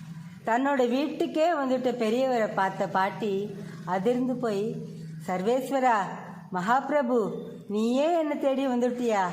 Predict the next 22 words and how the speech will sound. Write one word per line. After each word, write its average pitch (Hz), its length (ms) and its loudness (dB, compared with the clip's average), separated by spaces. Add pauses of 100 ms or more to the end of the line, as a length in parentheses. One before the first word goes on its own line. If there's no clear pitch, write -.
(460)
அப்படின்னு 233 380 0 (100)
அவரோட 214 400 2
பாதத்துல 233 640 2
விழுந்து 208 380 0
வணங்கினா. 175 500 0 (880)
மூணு 311 480 2
தடவை 233 380 4 (480)
அவரை 196 320 2
வலம் 190 380 2
வந்தா. 175 440 0 (800)
தினமும் 339 520 2
பெரியவரை 285 480 2
பார்க்க 214 640 2 (280)
எத்தனையோ 202 760 0
பேர் 262 260 0
வருவா. 190 500 0 (460)
ஆனா 240 460 4
அவர்கிட்ட 226 420 0
ஆத்மார்த்தமா 254 1000 4
பக்தி 208 300 2
கொண்டவா 214 540 2
வரலைன்னா 185 800 2